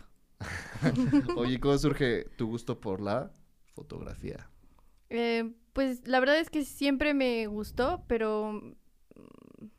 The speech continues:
Speaker 2: me costó trabajo hacerme consciente y tomar acción para tomármelo en serio.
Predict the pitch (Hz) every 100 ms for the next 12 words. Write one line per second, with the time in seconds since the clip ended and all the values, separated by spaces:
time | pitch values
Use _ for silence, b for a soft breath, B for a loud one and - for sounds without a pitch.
0 | _ _ 226 220 214 - 240 226 220 214
1 | 208 - 214 190 208 208 202 - - -
2 | - 196 202 214 208 254 285 202 185 180
3 | 190 190 190 185 185 185 - 180 185 -
4 | 190 180 185 190 185 180 175 170 202 190
5 | 175 -